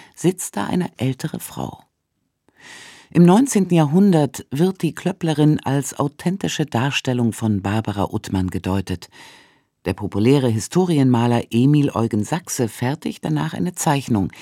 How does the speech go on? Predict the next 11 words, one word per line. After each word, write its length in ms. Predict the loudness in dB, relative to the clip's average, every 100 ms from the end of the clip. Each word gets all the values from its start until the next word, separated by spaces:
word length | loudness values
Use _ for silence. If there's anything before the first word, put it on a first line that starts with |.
| -20 -20 -6
die 160 | -4 -4
tausendfach 720 | -4 -4 -2 -6 -4 -6 -6
kopiert, 560 | -10 -10 -4 -4 -4 -8 _ _ _ -2
lithografiert 840 | 0 -2 -4 -6 -4 -2 0 -2 -4
und 160 | -6 -4
fotografiert 840 | -8 -8 -12 -12 -12 -12 -12 -14
wird. 240 | -20 -20 -20 _ _ _ _ _ _ _ _ -2
Sie 160 | 2
hängt 260 | 2 2 0
im 160 | 0 0
Uttmann-Saal, 720 | -2 0 -2 -2 -6 -8